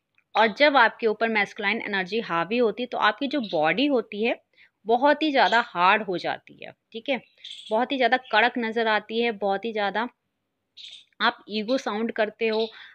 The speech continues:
आपकी वॉइस में ईगो दिखता है, आपकी पर्सनैलिटी में ईगो दिखता है, ठीक है। ये सब चीज़ें अगर आपके अंदर होती हैं तो ये आपके,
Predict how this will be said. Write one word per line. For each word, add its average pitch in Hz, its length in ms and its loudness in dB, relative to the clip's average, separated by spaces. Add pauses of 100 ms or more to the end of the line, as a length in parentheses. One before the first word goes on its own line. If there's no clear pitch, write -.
आपकी 214 280 -6 (140)
वॉइस 220 340 4
में 247 120 0
ईगो 226 340 0
दिखता 214 380 -6
है, 208 240 -2
आपकी 202 380 -2
पर्सनैलिटी 196 760 -4
में 247 120 -2
ईगो 226 320 2
दिखता 208 320 -8
है, 208 260 -2 (2000)
ठीक 233 120 -12
है। 254 160 -8 (460)
ये 269 140 0
सब 277 200 -2
चीज़ें 247 300 0
अगर 233 200 4
आपके 220 340 2
अंदर 220 300 0 (1300)
होती 240 280 0
हैं 247 200 2
तो 247 160 -2
ये 240 200 0
आपके, 233 480 -2